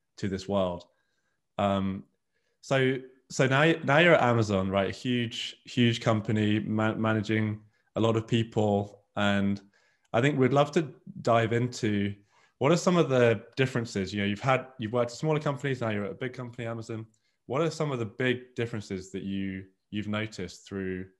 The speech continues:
working in marketing operations or dealing with, um, marketing automation platforms and people using them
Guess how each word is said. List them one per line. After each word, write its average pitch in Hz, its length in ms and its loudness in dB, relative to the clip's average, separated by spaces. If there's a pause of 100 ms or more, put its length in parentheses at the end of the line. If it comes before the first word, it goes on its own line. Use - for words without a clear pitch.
(100)
working 107 580 -6
in 95 300 -6
marketing 110 360 -4
operations 101 560 -8
or 92 200 -8
dealing 113 280 -6
with, 95 300 -8 (400)
um, 98 220 -2
marketing 104 280 -4
automation 104 340 -10
platforms 101 480 -8
and 95 100 -12
people 104 280 -8
using 101 340 -4
them 92 260 -8